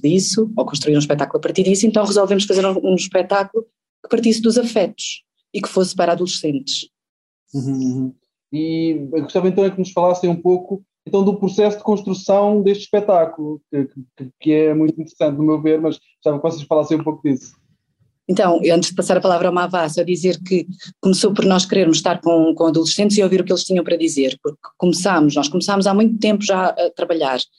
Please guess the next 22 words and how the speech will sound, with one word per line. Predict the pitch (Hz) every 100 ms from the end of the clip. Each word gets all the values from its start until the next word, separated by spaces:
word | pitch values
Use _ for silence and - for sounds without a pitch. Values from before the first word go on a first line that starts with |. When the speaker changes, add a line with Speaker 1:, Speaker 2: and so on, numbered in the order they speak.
| _ _ _ _ _
Speaker 1:
a | 147
trabalhar | 151 175 175
no | 185
que | -
seria | 214 208
este | 202
espetáculo. | - 180 147 - - - - 147
Ainda | 165
conti-, | 170 175 180
ainda | 175 175
tentámos | 175 165 165
ver | 156 165
textos | - 226 285 - 233
do | -
Plano | 151 151
Nacional | 147 151
de | 143
Leitura, | 147 147 254
mas | 240 185
achámos | - 180 165
que | - 190
nada, | 190 185 190